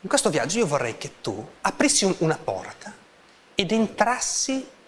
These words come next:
in una biblioteca. Immagina di entrare in questa biblioteca. Alla tua destra e alla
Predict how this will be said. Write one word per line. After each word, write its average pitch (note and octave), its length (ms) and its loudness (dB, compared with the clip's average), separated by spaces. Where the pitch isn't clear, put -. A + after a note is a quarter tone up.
in E3+ 160 0
una E3+ 160 4
biblioteca. C3+ 1000 -2
Immagina F#3+ 560 -2
di C#3+ 100 -2
entrare C3+ 200 -4
in B2+ 60 -4
questa A#2+ 220 -6
biblioteca. A2+ 600 -8
Alla C#3 180 -2
tua B2+ 200 -2
destra F3+ 480 -2
e - 40 -10
alla A#2 120 -4